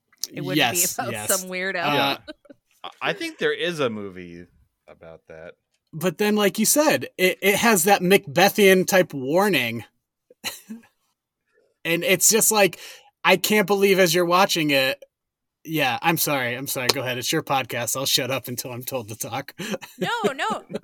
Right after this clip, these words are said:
Speaker 1: no, never shut up. Jump in, jump in at any moment, 'cause all we're gonna do is, like, plod through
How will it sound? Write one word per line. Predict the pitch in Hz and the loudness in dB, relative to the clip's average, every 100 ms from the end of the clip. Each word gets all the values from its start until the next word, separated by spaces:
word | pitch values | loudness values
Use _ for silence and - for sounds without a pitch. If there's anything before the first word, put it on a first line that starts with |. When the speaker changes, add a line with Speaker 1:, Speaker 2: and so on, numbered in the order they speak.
| 190 | -10
Speaker 1:
no, | 392 | -8
never | 359 254 294 440 427 | -8 -2 -2 -2 -4
shut | - 247 262 | -2 0 2
up. | 277 - - | 2 -2 -6
Jump | 262 349 370 | -6 -6 -8
in, | 339 294 220 | -8 -10 -14
jump | 220 302 392 | -8 -8 -6
in | 403 | -8
at | 269 | -6
any | 233 277 | -6 -6
moment, | 240 262 220 190 | -6 -8 -8 -12
'cause | 196 240 | -12 -10
all | 247 | -10
we're | 320 | -8
gonna | 269 269 | -8 -10
do | 254 277 | -8 -8
is, | 233 226 | -8 -6
like, | 202 208 - _ _ _ _ _ _ - | -6 -8 -10 _ _ _ _ _ _ -20
plod | - 233 220 226 254 226 - | -18 -10 -4 -2 -2 -6 -14
through | 240 277 254 226 208 190 | -12 -10 -10 -8 -8 -8